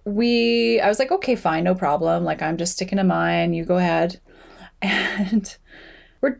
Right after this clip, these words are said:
we're ripping down and having a good time. And going down river is sometimes more sketchy than going upriver, just because you have to maintain a certain speed to stay above the rocks, especially when the water is this deep.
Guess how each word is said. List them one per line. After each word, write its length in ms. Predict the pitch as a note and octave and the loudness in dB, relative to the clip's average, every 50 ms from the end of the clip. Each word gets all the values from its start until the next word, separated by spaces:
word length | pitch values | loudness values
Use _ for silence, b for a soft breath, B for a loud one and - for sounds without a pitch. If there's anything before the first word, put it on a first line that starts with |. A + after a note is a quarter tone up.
| - A#3 | -6 -2
we're 140 | G#3+ A#3 | 0 0
ripping 300 | G#3+ G3 F#3+ F#3+ G3 F3+ | 2 2 0 2 2 2
down 340 | E3 D3+ D3 C#3+ C#3+ D3 E3 - _ _ _ _ - | 2 0 -2 -4 -6 -8 -10 -12 _ _ _ _ -8
and 440 | - F#3 F3+ F3 E3+ E3 E3+ E3+ E3+ | -4 -4 -2 -2 0 -2 -2 -2 -4
having 260 | - F#3 F3+ E3+ F3 | -2 -2 0 0 0
a 40 | E3+ | 0
good 160 | D#3 D#3 D#3 | -2 -2 -4
time. 240 | - D#3 C#3 D3 D#3 | -4 -8 -8 -4 -2
And 120 | F3 F#3+ | 0 2
going 280 | F#3 A3 C4 D#4 D#4+ C4 | 4 4 4 4 2 2
down 560 | - E3+ D3+ D3+ D3+ D3+ D3+ E3 F#3 A3 A#3 - _ _ | 2 0 -2 -2 -4 -4 -4 -4 -4 -4 -6 -10 _ _
river 420 | - G3+ G3+ G3 G3 A3 A#3 A#3 - | -2 0 0 0 0 0 -2 -2 -2
is 220 | - F#3+ F3+ - | -2 -2 -2 0
sometimes 440 | - F#3 F3 F3 F3 E3+ E3 - - | 0 -2 -2 -2 -4 -6 -6 -6 -8
more 140 | E3+ D#3+ D#3 | -8 -8 -6
sketchy 380 | - - - D#3+ D#3+ - - | -8 -6 -8 -8 -8 -6 -8
than 140 | E3 D#3+ D#3+ | -8 -8 -8
going 240 | D3+ D#3 D#3 - - - | -8 -8 -8 -10 -10 -14
upriver, 540 | D3+ - - E3 D#3+ D#3 D#3 D#3 D#3 D#3 D#3+ | -14 -12 -10 -10 -8 -8 -6 -8 -8 -8 -8
just 200 | - F3+ F3+ - | -8 -8 -8 -6
because 340 | - G3 F#3+ - F#3+ F3 - | -8 -8 -6 -4 -4 -4 -4
you 80 | F3+ E3+ | -4 -4
have 200 | D#3+ F3 E3+ - | -4 -4 -6 -6
to 140 | - G3+ - _ _ - | -8 -12 -12 _ _ -6
maintain 400 | G3+ F#3+ F#3 F#3 F3+ - F3+ F3 | -2 0 0 0 0 0 -2 -2
a 40 | F3 | -2
certain 240 | - - F3 E3 E3 | -2 -2 -4 -6 -4
speed 380 | D#3+ - - - E3 D#3+ D#3+ - | -4 -6 -4 -6 -8 -8 -8 -6
to 60 | D#3+ | -6
stay 240 | - - - F3 D#3+ | -4 -4 -4 -4 -6
above 720 | D3+ - _ - E3 D#3 E3 E3 D#3+ E3 - - - - - | -6 -10 _ -4 -2 -2 -2 -2 -6 -8 -20 -20 -20 -12 -4
the 80 | - F#3+ | -2 0
rocks, 380 | F3+ F3+ D#3+ D3+ D3 - - - | 0 0 0 -2 -4 -6 -8 -6
especially 420 | - - - F#3 F#3 - - E3+ | -6 -4 -2 -2 -2 -2 -4 -4
when 140 | D#3+ D#3+ D#3 | -4 -4 -6
the 80 | D#3 | -4
water 280 | D3+ D3 C#3 C3+ C3+ B2 | -2 -2 -2 0 -2 -2
is 140 | B2 C3+ - | -4 -4 -6
this 220 | - D3 - - | -6 -6 -6 -8
deep. 300 | - - B2+ - - - | -10 -10 -10 -10 -12 -14